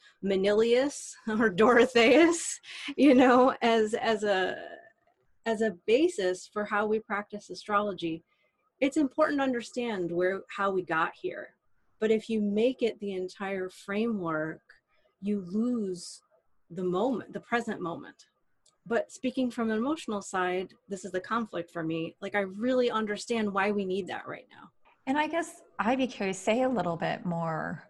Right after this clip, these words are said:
Speaker 2: about that need that we have right now, 'cause I know it's getting woven through some of what you're said, but I guess I'm curious what you've landed on. And then this may become sort of a two-part question, but also what's bringing more meaning to your current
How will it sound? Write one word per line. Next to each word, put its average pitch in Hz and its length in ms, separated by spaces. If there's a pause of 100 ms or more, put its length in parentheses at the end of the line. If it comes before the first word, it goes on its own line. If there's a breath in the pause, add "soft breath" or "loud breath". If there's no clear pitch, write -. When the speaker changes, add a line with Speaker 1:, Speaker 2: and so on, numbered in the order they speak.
Speaker 2:
about 170 380
that 160 260
need 165 540
that - 180
we 175 100
have 151 400
right - 220
now, 160 480 (200)
'cause 190 160
I 202 60
know 196 140
it's 180 400
getting 165 320
woven 160 380
through 160 300
some 170 180
of 156 120
what 156 180
you're 151 180
said, 170 420
but 175 100
I 170 120
guess 160 300
I'm 165 200
curious 160 720
what 180 300
you've 165 320
landed 156 360
on. 151 440
And 156 180
then 147 300 (960 loud breath)
this 180 180
may 175 120
become 165 380
sort 160 200
of 156 80
a 156 60
two-part - 460
question, 180 400
but 165 120
also 165 320
what's 160 240
bringing 165 340
more 160 420
meaning 156 480
to 165 200
your 156 280
current - 720